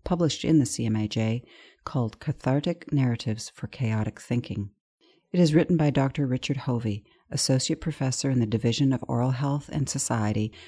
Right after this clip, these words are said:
with the Faculty of Dentistry at McGill University. In the article, Doctor Hovey speaks from personal experience about life with severe chronic pain.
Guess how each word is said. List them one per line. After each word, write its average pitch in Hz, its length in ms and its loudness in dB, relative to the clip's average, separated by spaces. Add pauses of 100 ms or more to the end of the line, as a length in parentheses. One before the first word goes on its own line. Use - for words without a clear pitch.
(140)
with - 140 -4
the 139 80 0
Faculty 143 500 -2
of 151 260 -4
Dentistry 123 640 -2
at 120 120 -4
McGill 110 400 -2
University. 107 680 -2 (640)
In 220 120 10
the 233 120 10
article, 185 500 0 (220)
Doctor 151 300 4
Hovey 135 320 4
speaks 147 360 2
from 123 160 2
personal 135 360 2
experience 120 680 0
about 123 260 -2
life 117 460 -2
with 135 160 -2
severe 117 480 -2
chronic 110 480 -2
pain. 92 380 -6